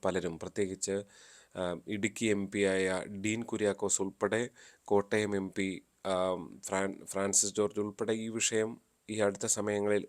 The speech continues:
ഉയർത്തിക്കൊണ്ടിരുന്നു. ആ, പ്രത്യേകിച്ച്, ആം,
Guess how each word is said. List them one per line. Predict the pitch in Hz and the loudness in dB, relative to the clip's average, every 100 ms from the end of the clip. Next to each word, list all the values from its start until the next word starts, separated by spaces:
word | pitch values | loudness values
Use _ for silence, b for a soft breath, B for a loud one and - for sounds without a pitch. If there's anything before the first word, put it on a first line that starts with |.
| - | 0
ഉയർത്തിക്കൊണ്ടിരുന്നു. | 98 98 98 95 85 85 85 80 _ B B B B B B B B | 0 0 -6 -6 -4 -4 -6 -12 _ B B B B B B B B
ആ, | 101 | -2
പ്രത്യേകിച്ച്, | 98 117 135 123 123 123 127 123 - | 0 0 2 2 4 6 4 0 -6
ആം, | 107 104 104 101 98 | 0 4 4 2 -6